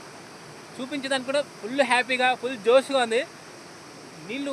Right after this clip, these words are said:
వదలడం అనేది అంత మహా అద్భుతము. ఈ కట్టడం కూడా మనకు ఇక్కడ ఉండడం అనేది కూడా very lucky. But ఒకటే మిస్, అక్కడికి వెళ్ళి మీకు ఆ బ్రిడ్జ్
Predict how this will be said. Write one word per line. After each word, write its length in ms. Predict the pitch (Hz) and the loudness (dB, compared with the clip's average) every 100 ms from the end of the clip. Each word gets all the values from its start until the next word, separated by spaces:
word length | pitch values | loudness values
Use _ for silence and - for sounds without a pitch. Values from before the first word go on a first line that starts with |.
| 240 | -2
వదలడం 300 | 233 262 254 | -2 -2 -4
అనేది 240 | 254 254 254 247 - | -4 -4 -4 -6 -10
అంత 160 | 233 254 226 | -4 -2 0
మహా 140 | 233 240 | 2 2
అద్భుతము. 360 | 214 233 233 269 320 - - - - - - 202 | 2 -2 -2 -4 -6 -14 -18 -16 -16 -16 -12 -10
ఈ 40 | 226 226 - - - - | -8 -10 -12 -16 -10 0
కట్టడం 300 | 220 262 262 262 | 0 2 0 2
కూడా 140 | 262 311 339 - - - - - - - 196 | 2 2 -2 -10 -16 -16 -16 -16 -16 -14 -12
మనకు 240 | 233 226 226 214 202 202 185 156 - - - - - - - - | -8 -4 -2 -2 -4 -6 -8 -12 -16 -16 -16 -16 -16 -16 -16 -14
ఇక్కడ 160 | - 226 226 | -8 -6 -2
ఉండడం 220 | 254 262 | 0 2
అనేది 140 | 262 254 | 2 4
కూడా 120 | 285 285 - - - - - - - - - - - - - | 2 0 -8 -16 -16 -14 -16 -16 -14 -16 -16 -16 -14 -14 -4
very 180 | 202 262 247 | 0 4 4
lucky. 240 | - 233 - - - - - - - - - - - - - - - - - - - - - - | 4 -2 -2 -10 -14 -16 -14 -16 -16 -16 -16 -16 -16 -16 -16 -16 -16 -16 -16 -16 -16 -16 -16 0
But 120 | 196 - - | 2 2 -2
ఒకటే 180 | - 415 311 | -2 2 2
మిస్, 240 | 214 233 269 240 - 180 | 2 4 2 2 -4 -2
అక్కడికి 300 | 180 220 202 208 | 2 2 4 4
వెళ్ళి 260 | 220 247 269 226 | 4 2 0 -2
మీకు 220 | 202 214 208 175 | 0 2 2 0
ఆ 20 | 190 190 170 151 - - - - 143 | 0 0 -4 -8 -14 -16 -16 -16 -12
బ్రిడ్జ్ 240 | 175 190 | -12 -10